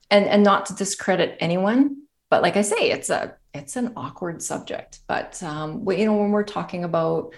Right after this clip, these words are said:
end, end of life and decision making and so on and so forth, sometimes I am the one on the team that's able to navigate that, that conversation.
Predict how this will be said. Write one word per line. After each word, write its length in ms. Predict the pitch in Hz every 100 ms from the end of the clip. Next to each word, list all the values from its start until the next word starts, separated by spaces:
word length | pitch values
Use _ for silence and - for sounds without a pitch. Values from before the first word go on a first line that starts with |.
| - - _ _ _ _ -
end, 480 | 170 170 170 170
end 120 | 170 170
of 120 | 165
life 460 | 147 151 147 -
and 140 | - 147
decision 480 | 156 - 151 156 147
making 680 | 147 143 143 139 143 139 147
and 120 | 139
so 220 | - 147
on 120 | 143
and 140 | 143 139
so 180 | 139
forth, 560 | 131 143 135 135 - _ _ _ -
sometimes 580 | - 180 - - 214 -
I 200 | 156 170
am 140 | 196
the 80 | 202
one 220 | 180 180
on 100 | 214
the 80 | 175
team 520 | - 226 220 151 156 - _ _ _ _
that's 200 | 160 160
able 280 | 165 156 156
to 500 | - - 156 151 147
navigate 480 | 151 147 156 143 135
that, 340 | - 80 - - _
that 140 | - -
conversation. 840 | - - - - - - - -